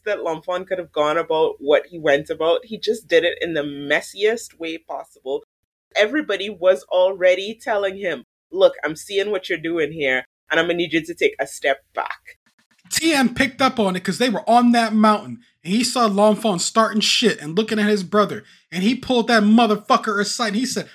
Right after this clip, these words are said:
Speaker 2: "I am a third son, bitch." I will bury you on this mountain. Don't ever look at my brother again. Their relationship is theirs, and if you fuck with them one more time,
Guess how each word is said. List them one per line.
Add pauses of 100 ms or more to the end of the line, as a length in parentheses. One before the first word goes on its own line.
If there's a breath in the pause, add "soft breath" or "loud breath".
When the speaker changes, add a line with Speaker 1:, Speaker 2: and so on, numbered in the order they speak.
(160 loud breath)
Speaker 2:
"I
am
a
third
son, (120)
bitch." (280 soft breath)
I
will
bury
you
on
this
mountain. (280)
Don't (160)
ever
look
at
my
brother
again. (320 loud breath)
Their
relationship
is
theirs,
and
if
you
fuck
with
them
one
more
time,